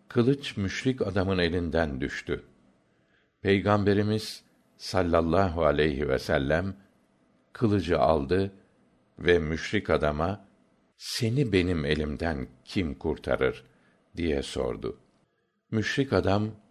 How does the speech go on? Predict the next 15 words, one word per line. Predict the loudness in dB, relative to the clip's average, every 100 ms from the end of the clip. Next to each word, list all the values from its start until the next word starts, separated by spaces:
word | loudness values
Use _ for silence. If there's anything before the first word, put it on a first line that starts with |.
| _ _ _ _ _ _ _
"Sen | -8 -2 0
iyi | 2 2 0
kişilerden | -2 -6 -2 2 2 2 -2 -2
ol." | -2 -2 -4
dedi. | -6 -8 -10 _ _ _ _ _ _ _ _ _ _
Peygamberimiz | 2 2 4 0 2 2 2 -2 -4 -14 _ _ _ _ _
sallallahu | -18 -4 -2 2 0 2 0 0 0
aleyhi | 2 2 0 0 0
ve | 0
sellem, | 0 0 2 0 -2 -10 _ _ _ _ _ _ _ _ _ _ _ _
"Allah'tan | 0 4 2 0 0 0 0 -2
başka | -2 -2 2 2
ilah | 4 2 2 0
olmadığına | 0 0 2 -2 0 -2 0 -4 -6 -12 _ _ _ _ _ -10
benim | 0 2 4 2 0